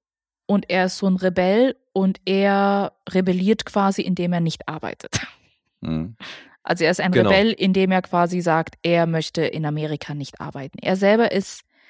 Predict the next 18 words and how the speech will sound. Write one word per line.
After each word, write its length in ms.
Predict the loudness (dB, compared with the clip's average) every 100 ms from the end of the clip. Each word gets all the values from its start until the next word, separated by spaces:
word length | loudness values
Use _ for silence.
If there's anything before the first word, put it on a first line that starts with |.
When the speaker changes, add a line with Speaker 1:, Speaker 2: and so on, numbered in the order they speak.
| _ _ _
Speaker 1:
ist 140 | -14 -12
er 60 | -12
Peruaner 520 | -10 -8 -8 -8 -8 -10 -10 -6
oder 240 | -4 -2 -4
Ecuadorianer? 560 | -6 -2 -2 0 -2 0
Speaker 3:
Ich 40 |
weiß 220 | 2 2
nur 100 | 4
noch 180 | 4 2
Speaker 2:
Südamerikaner. 1000 | 0 -2 4 6 6 4 4 2 2 0 -4
Speaker 3:
Südamerikaner, 280 | -4 -2 -2 -6 _ -8 0
ja. 60 |
Speaker 1:
Ja, 100 | 2
also 140 | 4 6
irgendwie 200 | 6 6
Peru 300 | 6 6 6
oder 140 | 6
Ecuador. 520 | 4 4 4 4 2